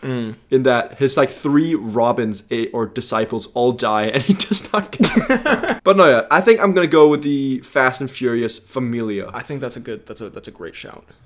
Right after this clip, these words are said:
Speaker 1: Um,
Speaker 2: Mm-hmm.
Speaker 1: we move on to, <laughs> sorry, just some of these categories we've had over the years. I don't know what we were cooking on some of these. The It's Already in the Patient's Mouth Son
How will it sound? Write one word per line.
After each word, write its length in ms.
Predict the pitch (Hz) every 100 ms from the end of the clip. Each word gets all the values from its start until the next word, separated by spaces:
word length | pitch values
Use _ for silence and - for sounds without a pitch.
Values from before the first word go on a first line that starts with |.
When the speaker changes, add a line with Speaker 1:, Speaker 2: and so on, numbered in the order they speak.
| _
Speaker 1:
Um, 500 | - 110 104 104 107 -
Speaker 2:
Mm-hmm. 200 | 139 120 107 - - _ _ _ _ -
Speaker 1:
we 100 | 165
move 180 | 247
on 200 | 254 254 240 -
to, 420 | 240 226 220 202 - - - - _ _ _ _ _ _ _ _ _ _ _ _ _ _ _
<laughs> 60 | - - - _ _ _ _ _
sorry, 320 | - 110 98
just 140 | 95 -
some 100 | 135
of 40 |
these 120 | 120
categories 480 | - 120 110 113 110
we've 100 | 117
had 120 | 113
over 140 | 107 101
the 100 | 98
years. 320 | 80 80 -
I 60 | -
don't 100 | 123
know 80 | 135
what 320 | 101 101 110
we 80 | -
were 140 | 98
cooking 340 | 87 - 117 -
on 120 | 95
some 120 | -
of 60 | -
these. 220 | 117 - _ _ -
The 340 | 123 127 127 -
It's 180 | 135 -
Already 420 | 147 147 170 165 135
in 120 | 135
the 80 | 131
Patient's 600 | - 135 135 143 131 127
Mouth 500 | 117 117 127 - -
Son 540 | - 120 95 98 107